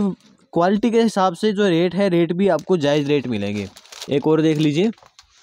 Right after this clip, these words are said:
ये देखिए fabric रहेगा परंपरा सिल्क में। और ये देखिए इसके design देखिए, design काफ़ी अच्छा है।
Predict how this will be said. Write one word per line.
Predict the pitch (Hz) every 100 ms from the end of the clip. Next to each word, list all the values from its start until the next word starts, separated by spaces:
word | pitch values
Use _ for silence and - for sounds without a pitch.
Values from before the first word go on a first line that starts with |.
| - - - - 120
ये | 123
देखिए | 110 101 107 107 107
fabric | - 139 151 185
रहेगा | 170 180
परंपरा | 202 160 151 175
सिल्क | 180 165 156
में। | 196 226 - - - -
और | 131
ये | 151 165
देखिए | 156 143
इसके | 175 185
design | 160 131 147 160
देखिए, | 156 180
design | 165 139 143 151
काफ़ी | 147 143 156
अच्छा | - 160
है। | 160